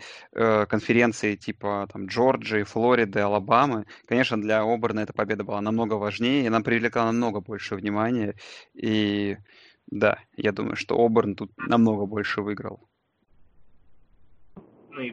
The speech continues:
Speaker 2: и, и, и меньше потратил при этом.
Speaker 1: Ну, меньше потратил, тут уже другое, на самом деле.
Speaker 2: Хотя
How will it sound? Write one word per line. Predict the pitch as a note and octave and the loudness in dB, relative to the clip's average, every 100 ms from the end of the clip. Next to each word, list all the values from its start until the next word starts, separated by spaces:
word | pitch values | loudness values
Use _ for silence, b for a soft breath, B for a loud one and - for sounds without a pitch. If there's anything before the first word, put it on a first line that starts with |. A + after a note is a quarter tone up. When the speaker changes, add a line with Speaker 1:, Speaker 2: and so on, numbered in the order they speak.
| - | -10
Speaker 2:
и, | C#3 | -12
и, | C#3 D3+ D#3+ | -12 -12 -6
и | |
меньше | D3 D#3 D3+ | -4 -4 -4
потратил | - B2+ B2+ A#2 A2 B2 _ | -4 -4 -2 -6 -6 -14 _
при | - | -20
этом. | G#2+ - _ - B B - | -18 -20 _ -20 B B 2
Speaker 1:
Ну, | C4 B3+ G3 | 4 4 2
меньше | D#3+ D#3+ - | 2 2 2
потратил, | A2+ G#2 B2+ - F#2+ | 0 2 2 0 -8
тут | - - | -10 -18
уже | F#2 G2 | -14 -12
другое, | G2+ F#2+ A2+ G#2+ | -10 -10 -10 -10
на | G#2 | -12
самом | - - - | -10 -10 -10
деле. | - G#2+ | -10 -8
Speaker 2:
Хотя | - | -6